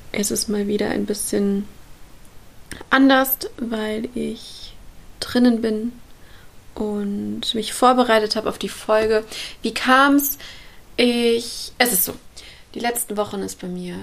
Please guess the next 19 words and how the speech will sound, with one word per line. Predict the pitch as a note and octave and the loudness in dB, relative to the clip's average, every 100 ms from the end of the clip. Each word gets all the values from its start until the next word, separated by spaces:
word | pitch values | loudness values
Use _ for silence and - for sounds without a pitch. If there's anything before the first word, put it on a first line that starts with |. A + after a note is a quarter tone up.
| G3+ | -12
sehr, | F#3 F3+ G#3+ A#3+ | -8 -2 0 0
sehr | G#3+ F#3 E3 | 0 0 0
wuselig. | G#3 B3 G#3 F3+ G3+ - | 2 6 6 8 6 4
Und | G3 | -4
wenn | F3 | -2
ich | F3+ | -4
sage | - F#3+ F3+ E3+ | -4 -6 -4 -2
wuselig, | A3 D4 C4 A#3 A#3 A#3+ | 2 4 4 2 0 0
heißt | G3 - | -2 -2
das | F3+ - | -8 -8
für | F#3 | -4
mich, | G3 B3 B3 | -2 -2 -2
es | - | -8
kommt | - A3 - | -6 -6 -4
irgendwie | G3+ G3 F#3+ | -4 -4 -6
in | F#3 | -6
einer | F3+ | -4
hohen | A3 A#3 | -4 -4
Frequenz, | - G#3 - G3+ G#3 - | -6 -12 -8 -6 -6 -10